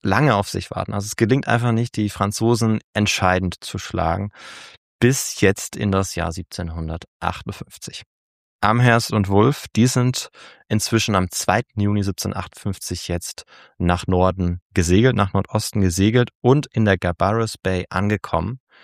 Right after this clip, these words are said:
die jetzt nur ein paar Kilometer südlich von Louisbourg liegt. Das ist eine große Bucht, kilometerlange Bucht. Und die wollen sie jetzt quasi für sich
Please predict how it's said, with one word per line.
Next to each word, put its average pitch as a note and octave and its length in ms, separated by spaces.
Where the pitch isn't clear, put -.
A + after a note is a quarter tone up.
die F#2 120
jetzt - 460
nur D3 480
ein B2+ 120
paar B2 180
Kilometer G#2+ 560
südlich G2 420
von F2+ 240
Louisbourg F2+ 520
liegt. G#2 200
Das G2 120
ist G2+ 100
eine G2 240
große G#2+ 460
Bucht, G#2 300
kilometerlange G2 760
Bucht. - 360
Und F#2+ 340
die C3 320
wollen G#2 280
sie G2 120
jetzt G2+ 220
quasi F#2+ 240
für F#2 180
sich G2+ 320